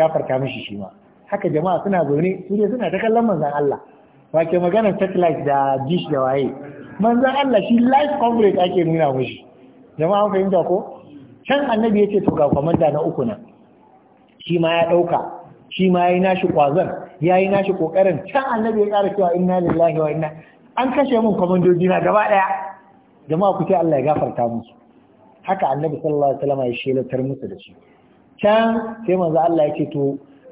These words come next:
ga wani sadauki nan ya naɗa kanshi a halin ba a ma san da labarin shi ba shi." Ba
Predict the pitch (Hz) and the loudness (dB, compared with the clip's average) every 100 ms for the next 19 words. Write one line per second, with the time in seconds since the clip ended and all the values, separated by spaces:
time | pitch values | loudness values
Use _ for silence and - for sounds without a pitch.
0 | 117 113 156 156 165 190 190 185 202 - | -8 -2 4 4 4 4 4 2 -2 -8
1 | - - 196 180 190 170 - 180 175 160 | -18 -6 0 2 2 2 0 0 0 -2
2 | - - - _ _ 143 175 202 202 208 | -8 -16 -20 _ _ 2 4 4 4 2
3 | 226 185 - 185 160 - - - _ _ | 2 -2 -2 -2 -2 -6 -12 -16 _ _
4 | 143 156 180 196 185 156 135 156 175 170 | -8 -2 0 2 2 0 0 0 -2 -2
5 | 190 156 131 135 139 120 - 101 - - | 0 0 0 -2 -2 -4 -8 -16 -16 -20
6 | _ _ - - - 131 196 | _ _ -20 -20 -16 -2 0